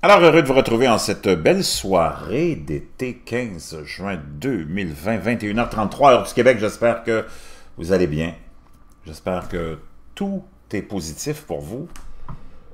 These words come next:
parce que vous avez intérêt à profiter de ce qui est positif, s'il y a quelque chose de positif pour l'instant, puis de le garder. Parce que les semaines et les mois à venir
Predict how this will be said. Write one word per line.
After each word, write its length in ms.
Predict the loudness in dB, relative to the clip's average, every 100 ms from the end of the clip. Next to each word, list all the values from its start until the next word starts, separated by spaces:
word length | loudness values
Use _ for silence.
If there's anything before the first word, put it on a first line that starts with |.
| -20 -20 -20 -20 -20 -12
parce 220 | -10 -8
que 80 | -8
vous 140 | -4
avez 200 | -2 0
intérêt 500 | 0 0 -2 -2 -6 -10 -20 -20 -18 -20 -20 -20 -20 -20 -20 -20 -20 -14
à 80 | -6
profiter 480 | -4 -6 -2 -2
de 800 | -2 -4 -4 -2 -2 -4 -6 -8 -10
ce 160 | -14
qui 120 | -10
est 20 | -8
positif, 500 | -6 -8 -6 -6 -6
s'il 180 | -6
y 40 | -6
a 20 |
quelque 180 | -6 -6
chose 140 | -6
de 60 | -6
positif 400 | -6 -8 -8 -4
pour 160 | -2
l'instant, 340 | -2 -6 -8 -8
puis 120 | -8
de 100 | -8
le 120 | -8
garder. 460 | -4 -6 -6 -10 -14 -20 -20 _ _ _ _ _ _ -10 -8 -8
Parce 220 | -8 -8
que 80 | -8
les 380 | -6 -4 -4 -6
semaines 360 | -10 -6 -2 -2
et 60 |
les 160 | -2 -4
mois 220 | -2 -2
à 20 |
venir 340 | -4 -6 -8